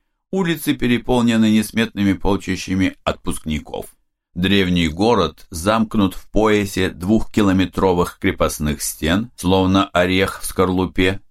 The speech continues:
и его ежегодно по нескольку раз берут безжалостным штурмом армии белых, жёлтых, тёмных ходоков. Куда больше, чем прошлое Рагузской республики, их интересует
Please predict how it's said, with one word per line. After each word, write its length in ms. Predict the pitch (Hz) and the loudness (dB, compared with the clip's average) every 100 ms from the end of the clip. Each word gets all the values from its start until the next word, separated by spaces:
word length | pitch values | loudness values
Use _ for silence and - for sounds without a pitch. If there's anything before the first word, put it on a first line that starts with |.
| _ _ _ - | _ _ _ -4
и 100 | 101 | 0
его 240 | 117 175 | 2 2
ежегодно 720 | 185 147 143 117 175 147 151 | 0 0 0 0 -2 -2 -2
по 100 | 131 | 0
нескольку 560 | 120 120 120 - - 98 | 2 2 0 -2 -2 0
раз 220 | 110 123 | 0 -2
берут 420 | 85 90 98 107 - | -2 0 0 0 -4
безжалостным 840 | 90 92 80 95 95 87 85 87 73 | -2 0 0 0 0 0 -2 -4 -6
штурмом 640 | - 117 127 123 117 113 - _ | -6 -4 2 2 2 0 -8 _
армии 640 | 90 101 92 92 90 82 | -2 -2 0 2 4 2
белых, 640 | 76 65 107 131 120 104 76 | 0 0 0 2 0 -2 -6
жёлтых, 680 | 67 101 120 110 107 87 - | -2 0 0 -2 -4 -4 -6
тёмных 600 | - 90 92 90 92 - _ | -2 0 2 0 -2 -6 _
ходоков. 720 | - 85 78 76 - - - - _ _ _ _ _ _ | -4 -2 -2 -4 -6 -8 -10 -20 _ _ _ _ _ _
Куда 300 | - 165 196 | -4 0 -2
больше, 440 | 170 170 151 98 | -2 -2 -2 -4
чем 240 | 87 82 73 | -2 -2 0
прошлое 520 | - 95 - 55 - | 0 -2 -2 -4 -4
Рагузской 600 | - 60 - - - - | -2 -4 -6 -12 -10 -10
республики, 720 | 50 - 156 131 76 - - - _ _ _ _ | -10 -6 -4 -2 -2 -4 -10 -12 _ _ _ _
их 200 | 208 208 | -2 0
интересует 880 | 165 139 123 113 - 143 135 127 - | -2 0 2 0 0 0 0 0 -10